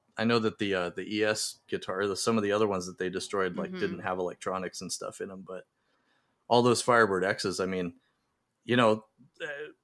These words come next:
Speaker 1: the way that, um, the, the way that it works at, uh,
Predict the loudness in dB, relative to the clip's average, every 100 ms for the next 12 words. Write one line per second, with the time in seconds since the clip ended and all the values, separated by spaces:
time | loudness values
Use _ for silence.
0 | _ -2 2 6 6 6 4 2 _ _
1 | _ -2 -2 -4 -8 -12 _ _ _ _
2 | _ _ _ -18 -6 -4 -4 -2 4 6
3 | 8 6 4 4 2 2 2 2 0 -2
4 | -2